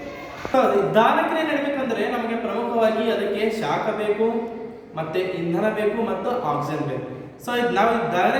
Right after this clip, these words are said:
ಕ್ರಿಯೆ ನಡೆಯುವಾಗ ಆಕ್ಸಿಜನ್ ಯಾವ ರೀತಿ ಅವಶ್ಯಕತೆ ಇದೆ ಅಂತ ತೋರ್ಸಕ್ಕೆ ಈ ಪ್ರಯೋಗ ಮಾಡ್ತಾ ಇದೀನಿ. ಮೊದಲಿಗೆ ಏನ್ ಮಾಡ್ತಾ ಇದೀನಪ್ಪ ಅಂತಂದ್ರೆ, ನೀವು ನೋಡ್ಬೋದು, ಇಲ್ಲಿ ನಾನು ಮೇಣದ ಬತ್ತಿಯನ್ನ ತಗೊಂಡಿದ್ದೀನಿ. ಈ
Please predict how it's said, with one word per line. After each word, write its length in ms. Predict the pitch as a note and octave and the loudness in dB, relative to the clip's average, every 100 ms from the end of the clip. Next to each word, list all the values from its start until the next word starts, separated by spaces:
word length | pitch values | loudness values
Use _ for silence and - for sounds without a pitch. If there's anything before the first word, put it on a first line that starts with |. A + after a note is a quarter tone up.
| C4+ | 0
ಕ್ರಿಯೆ 160 | C4 - | 0 0
ನಡೆಯುವಾಗ 260 | A#3 A#3 E3+ | 0 0 0
ಆಕ್ಸಿಜನ್ 260 | F3 G#3+ A#3 | -2 -2 -2
ಯಾವ 100 | G#3 G#3 | 0 0
ರೀತಿ 140 | G#3+ G3 | 0 0
ಅವಶ್ಯಕತೆ 420 | F#3 - F#3 F#3 F#3+ | 0 -2 -4 -4 -4
ಇದೆ 120 | F#3 | -4
ಅಂತ 180 | F3+ F3+ | -4 -6
ತೋರ್ಸಕ್ಕೆ 400 | F3 D#3 D#3 E3+ A3 D#3+ | -4 -6 -6 -4 -4 -4
ಈ 40 | D3 | -4
ಪ್ರಯೋಗ 180 | C#3+ D3 C#3+ | -2 -2 -4
ಮಾಡ್ತಾ 200 | C3 C3+ | -4 -4
ಇದೀನಿ. 200 | C3+ - A#2 - - - | -2 -2 -4 -8 -10 0
ಮೊದಲಿಗೆ 380 | F#3 A3+ B3 B3 A3+ | 2 2 2 0 2
ಏನ್ 100 | A3+ | 2
ಮಾಡ್ತಾ 180 | G#3 A3 | 2 2
ಇದೀನಪ್ಪ 280 | G3+ G3 G3 F#3+ | 0 2 0 -2
ಅಂತಂದ್ರೆ, 320 | F#3+ F#3+ B3 C#4+ | -2 -2 0 0
ನೀವು 140 | G#3 F3 | 0 0
ನೋಡ್ಬೋದು, 300 | F3 F3+ G3 F#3 | -2 0 2 2
ಇಲ್ಲಿ 140 | A3+ - - - - | 0 -2 -4 -8 -8
ನಾನು 160 | E3 F3+ F3+ | -6 -4 0
ಮೇಣದ 280 | F#3 G#3 A3 G#3+ | 2 4 2 0
ಬತ್ತಿಯನ್ನ 340 | - G3 F#3+ F#3+ | -2 -2 -2 -2
ತಗೊಂಡಿದ್ದೀನಿ. 440 | E3 D#3+ D3+ D3 C#3+ - - | -2 -2 -2 -2 -2 -4 -8
ಈ 40 | - | -10